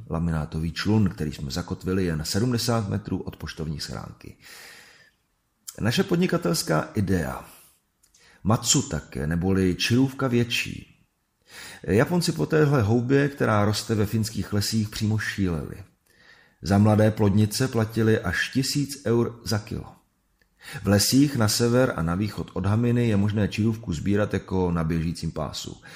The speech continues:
A my jsme ve městě měli prostory, sušírnu, balírnu, chladírny, pracovníky. V houbové sezóně jsme dodávky do Tokia expedovali jednou týdně. Musím se nadechnout.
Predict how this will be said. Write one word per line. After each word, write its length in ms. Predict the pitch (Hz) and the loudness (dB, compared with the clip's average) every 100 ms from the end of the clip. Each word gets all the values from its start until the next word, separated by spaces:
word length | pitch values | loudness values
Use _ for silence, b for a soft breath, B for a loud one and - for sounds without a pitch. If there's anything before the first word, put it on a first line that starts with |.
| B B B B | B B B B
A 100 | 101 | 2
my 100 | 160 | 2
jsme 200 | - 180 | 4 2
ve 80 | 170 | 4
městě 320 | 170 160 165 | 2 0 0
měli 220 | 160 95 | 2 2
prostory, 800 | - 120 - 147 151 156 160 156 113 | 0 -2 -2 0 2 2 0 -4 -8
sušírnu, 680 | - 131 - 139 143 135 143 | -4 -2 0 0 0 0 0
balírnu, 640 | 107 110 120 127 131 127 | 2 2 4 2 0 -2
chladírny, 960 | 120 95 95 101 120 104 117 113 110 - - | 0 0 0 0 0 0 -2 -2 -6 -10 -8
pracovníky. 800 | 76 - 78 71 65 - 67 - _ _ _ _ b b b b b b b b - | -8 -6 -8 -8 -10 -12 -14 -16 _ _ _ _ b b b b b b b b -4
V 80 | - | 4
houbové 460 | 120 156 170 170 | 6 6 6 6
sezóně 640 | 143 131 127 135 135 156 | 6 4 4 2 2 0
jsme 380 | 185 - 110 107 | 0 -2 0 2
dodávky 580 | 104 107 110 110 - 104 | 2 4 4 2 0 -2
do 120 | 95 | 0
Tokia 400 | 95 110 117 110 | 0 0 2 0
expedovali 680 | - 98 - 104 101 95 98 | 0 -6 -4 0 0 2 2
jednou 360 | 95 95 101 98 | 2 2 2 0
týdně. 460 | 98 90 90 65 - - _ _ _ _ _ _ _ _ _ _ _ _ _ - _ | 0 -2 -2 -4 -10 -18 _ _ _ _ _ _ _ _ _ _ _ _ _ -20 _
Musím 280 | 98 92 82 | -4 -4 -4
se 120 | 87 | -4
nadechnout. 580 | 80 80 76 76 76 - | -4 -4 -6 -8 -8 -10